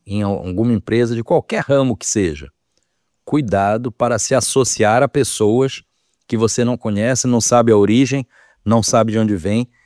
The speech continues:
e não sabe dos seus, é, objetivos, dos seus propósitos. Assim, a prudência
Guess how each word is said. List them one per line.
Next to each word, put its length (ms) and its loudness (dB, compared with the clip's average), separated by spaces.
e 80 0
não 200 2
sabe 600 -4
dos 320 -4
seus, 600 -4
é, 560 -4
objetivos, 1080 -2
dos 160 -10
seus 200 -2
propósitos. 880 -4
Assim, 680 -2
a 100 -4
prudência 840 0